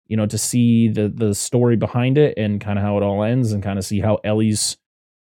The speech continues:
full story begins with her, you know, a for-, um, you know, you don't ever find out, like, they don't bring her in to, to check her wound and she's immune. No, you just know. You, you, we don't need that extra exposition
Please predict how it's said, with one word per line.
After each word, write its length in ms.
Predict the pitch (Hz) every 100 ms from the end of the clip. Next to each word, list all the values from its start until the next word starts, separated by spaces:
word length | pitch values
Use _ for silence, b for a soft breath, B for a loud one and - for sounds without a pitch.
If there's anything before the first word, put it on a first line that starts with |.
| _ _
full 180 | 127 120
story 400 | - 117 113 113
begins 540 | 101 98 104 123 127
with 180 | 107 92
her, 300 | 101 98 85
you 80 | 104
know, 320 | 101 98 92
a 100 | -
for-, 240 | 123 127 -
um, 160 | 117 113
you 80 | 131
know, 100 | 117
you 140 | 104
don't 200 | 120 120 -
ever 220 | 120 113
find 360 | 110 110 110 104
out, 140 | 104
like, 220 | 101 95
they 100 | 110
don't 260 | 113 113 - _
bring 240 | 131 117 107
her 240 | 117 120
in 260 | 117 107 107
to, 260 | 104 101 101
to 220 | - 92
check 280 | - 120 -
her 160 | 113
wound 340 | 117 113 113 107
and 140 | 98
she's 200 | 113 104
immune. 220 | 104 113
No, 120 | 120
you 140 | 117 151
just 180 | 147 120
know. 260 | 101 76
You, 200 | 95 110
you, 260 | 107 117 117
we 100 | 120
don't 160 | 120
need 200 | 113 117
that 120 | 101 98
extra 340 | 117 - 95
exposition 720 | 101 - 107 107 - 107 104